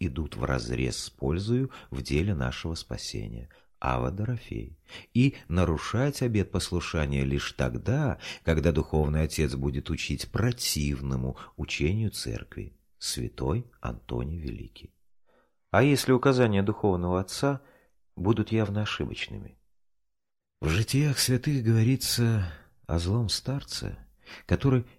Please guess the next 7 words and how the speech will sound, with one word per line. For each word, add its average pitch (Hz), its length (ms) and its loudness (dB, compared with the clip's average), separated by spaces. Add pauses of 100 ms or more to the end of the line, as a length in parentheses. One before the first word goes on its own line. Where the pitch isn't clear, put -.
(120)
издевался 98 800 0
и - 420 -2
бил 110 360 0
своего 82 380 -2
послушника. - 800 -10 (500)
И 76 80 -2
послушник, - 920 -4